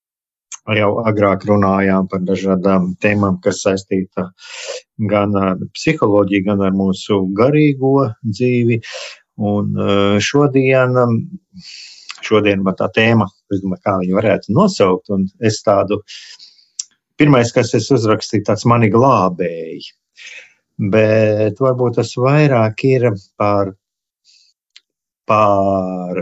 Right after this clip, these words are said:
palīdzību. Un, eh, es gribētu sākt ar tādu savas dzīves piemēru. Es tāds savā ziņā tāds introverts cilvēks, un tie bija tādi de-, deviņdesmitie gadi.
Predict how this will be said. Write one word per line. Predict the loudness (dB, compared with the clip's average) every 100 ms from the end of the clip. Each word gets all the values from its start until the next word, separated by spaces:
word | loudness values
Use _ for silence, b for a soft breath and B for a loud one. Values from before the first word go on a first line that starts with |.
| -2
palīdzību. | 0 2 0 -4 -12 -14 -16 -12 -8 -8 -10 _ _ _ _ _ _ _ _ _ _ _ _ _ _ _ _ _ _ _ _ _ _ _ B B B B -8 0
Un, | 4 4 6 6 6
eh, | 4 4
es | 2
gribētu | 2 2 2
sākt | 0 0
ar | 2
tādu | 2 2
savas | 0 0 2 0
dzīves | 0 2 0 -2
piemēru. | -2 0 2 2 2 0 -2 -6
Es | -2
tāds | -2 -2 0
savā | 0 0
ziņā | 0 -2 -2
tāds | -2 -2
introverts | -2 -2 -2 -4 -2
cilvēks, | 2 2 2 -2 -4
un | -6
tie | -2 -2
bija | 0 -2
tādi | -2 0
de-, | -2 0
deviņdesmitie | 0 0 -2 -4 -6 -4 -4 0
gadi. | 0 0 0